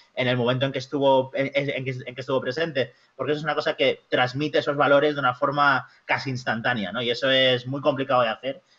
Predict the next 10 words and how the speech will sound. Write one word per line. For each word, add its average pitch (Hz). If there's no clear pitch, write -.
y, 113
y -
también 113
se 123
merece 117
ahí 113
un, 113
un 120
buen 113
reconocimiento, 120